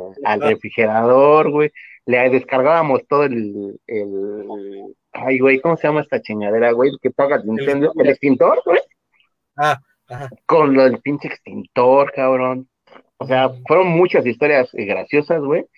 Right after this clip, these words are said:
Speaker 1: pero siempre éramos bien manchados, güey. La verdad es que estábamos cagados de la risa, güey. Nos costaba un chingo, güey, meter a ese chamaco a la máquina de hielos, güey. Acabamos con la, ya sabes, güey, la típica guerra de las cremas batidas, güey.
Speaker 2: Sí,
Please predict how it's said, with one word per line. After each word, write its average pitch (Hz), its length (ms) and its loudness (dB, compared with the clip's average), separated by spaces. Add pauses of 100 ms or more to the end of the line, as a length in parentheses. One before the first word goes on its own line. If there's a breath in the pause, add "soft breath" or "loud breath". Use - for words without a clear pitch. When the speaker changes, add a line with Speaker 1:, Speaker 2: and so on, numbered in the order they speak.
(380 soft breath)
Speaker 1:
pero 110 220 0
siempre 143 320 -2
éramos 131 240 0
bien 156 140 -2
manchados, 151 460 -4
güey. 110 180 -2
La 104 120 -4
verdad 117 100 -2
es - 60 -12
que - 100 -10
estábamos 135 300 -4
cagados 117 340 -4
de 113 100 -4
la 82 140 -10
risa, 127 300 -4
güey. 120 160 2
Nos 101 120 -6
costaba 143 460 -4 (420 soft breath)
un 143 220 -6
chingo, 190 400 -2
güey, 233 300 -4
meter 131 460 -2
a 135 60 2
ese 127 160 -6
chamaco 131 560 -4
a 123 40 0
la 104 120 -2
máquina 127 520 -4
de 98 160 -6
hielos, 123 580 2
güey. 117 240 2
Acabamos 120 480 -2
con - 160 -10
la, - 140 -18 (320 loud breath)
ya 220 100 2
sabes, 220 320 2
güey, 180 140 2
la 139 100 0
típica 175 380 -4
guerra 165 260 2
de 127 160 2
las 117 160 0
cremas 165 300 0
batidas, 180 800 -2
güey. 165 280 -8
Speaker 2:
Sí, 135 100 -10